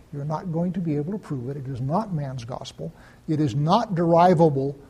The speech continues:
from any physical principles. It was given to me directly by God, and it is true." So that's, that's what the assertion is here. What God does is he is consistent.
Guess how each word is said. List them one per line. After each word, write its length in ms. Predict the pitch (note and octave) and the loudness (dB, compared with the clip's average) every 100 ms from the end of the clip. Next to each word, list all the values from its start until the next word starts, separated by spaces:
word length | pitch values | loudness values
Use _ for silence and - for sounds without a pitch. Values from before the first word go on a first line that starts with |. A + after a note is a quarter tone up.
| _ | _
from 220 | - D#3+ F3+ | -4 -2 0
any 220 | F#3 F#3+ | 2 2
physical 440 | - E3 F3+ G#3+ | 2 0 0 -2
principles. 600 | G#3 D3+ B2+ A#2+ A2+ C3+ - | -4 -4 -6 -10 -10 -12 -10
It 140 | D#3 | -8
was 160 | C#3+ B2 | -6 -4
given 260 | B2 C#3+ F3+ | -2 0 0
to 60 | |
me 140 | E3+ F3 | 0 -2
directly 360 | C#3+ C3+ E3 | -2 -4 -4
by 180 | D#3+ G#3 | -2 -2
God, 360 | C#3+ - - D#3+ - _ - _ - | -2 -2 -4 -6 -16 _ -20 _ -14
and 420 | D3 C#3 C3+ C3+ - _ _ _ _ - - | -8 -6 -6 -8 -12 _ _ _ _ -16 -10
it 120 | C3+ | -6
is 160 | C#3 | -6
true." 320 | - - A3 - - - - _ _ _ _ - - - - | -8 -4 -4 -4 -16 -20 -20 _ _ _ _ -20 -20 -20 -6
So 140 | - | 4
that's, 160 | F3 - | 4 8
that's 260 | F#3+ G3 | 8 10
what 120 | G3 - | 6 4
the 100 | D#3 | 2
assertion 400 | E3+ D#3 C#3+ - | 2 0 -2 -10
is 80 | - | -12
here. 120 | D3+ - - - - - - - - - | -14 -16 -20 -20 -20 -20 -20 -20 -12 0
What 260 | F#3+ F3+ | 0 2
God 420 | D#3+ F#3 G#3 F3 D#3 | 6 6 6 4 2
does 540 | B3 D#3+ C#3+ E3+ - - - - _ _ - - - - | 2 2 -2 -4 -6 -14 -20 -20 _ _ -20 -20 -14 0
is 520 | E3+ D#3+ D#3 D#3+ - - - - - _ _ - | 2 4 2 0 -6 -20 -20 -20 -20 _ _ -4
he 180 | E3+ | 0
is 120 | E3+ E3+ | 0 0
consistent. 540 | F3+ - A#3 - | -2 -2 -4 -6